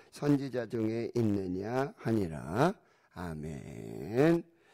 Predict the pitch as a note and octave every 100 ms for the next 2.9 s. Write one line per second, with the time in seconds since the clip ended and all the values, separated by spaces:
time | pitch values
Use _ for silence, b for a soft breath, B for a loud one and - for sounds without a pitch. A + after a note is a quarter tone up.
0 | B B B B B B B _ B2 -
1 | F#2+ A2+ B2+ A#2+ A#2 A2+ B2+ A#2+ A2 G#2+
2 | B2+ D3 A#2+ G#2+ A2+ A2 G#2+ G#2+ G#2